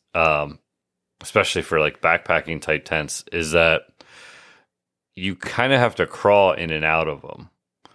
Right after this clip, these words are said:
Like, they're, they're not so tall that you kinda just bend over, unzip it, and step into the tent. You almost are, like, down on your hands and knees and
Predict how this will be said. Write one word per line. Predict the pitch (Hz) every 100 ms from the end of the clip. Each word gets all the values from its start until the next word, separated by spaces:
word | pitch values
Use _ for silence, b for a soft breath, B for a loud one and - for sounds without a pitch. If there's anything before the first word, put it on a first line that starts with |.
| b b -
Like, | 85 -
they're, | 90 82 82 - _ _ _ _ _ _ _ _
they're | - 92
not | 90 92 87
so | - - 85
tall | 76 - 90 90 80
that | 78
you | 78 76
kinda | 90 82 78
just | 71 76 - -
bend | 82 78
over, | 78 76 76
unzip | 76 76 71 78 -
it, | 73
and | 71 71 -
step | - 104 -
into | 85 82 78
the | 73
tent. | - 76 69 - _
You | 87 85
almost | 90 95 90 -
are, | 85
like, | 78 76 71 _ _ _ _ -
down | 80 80
on | 78
your | 73
hands | 71 82 80 71
and | 71
knees | 78 80 78 71 - b b b b b b b _ _
and | - 71